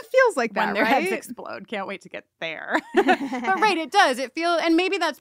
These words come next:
Speaker 2: maybe partially that's because of what you're saying, that, like, we've never seen any of these angles before. We've just, so we're like, "Is this Sunnydale,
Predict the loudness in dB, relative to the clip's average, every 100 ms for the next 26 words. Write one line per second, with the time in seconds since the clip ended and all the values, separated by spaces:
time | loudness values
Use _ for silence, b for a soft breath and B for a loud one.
0 | -8 -6 -6 -2 0 0 -2 -8 -8 -6
1 | -8 -10 -14 -12 -10 -12 -12 -6 -4 -4
2 | -6 -8 -10 -8 -6 -6 -8 -8 -6 -6
3 | -6 -10 -8 -6 -6 -6 -10 -12 -12 -10
4 | -6 -2 -2 -2 -6 B B B -10 -4
5 | -4 -4 -4 -2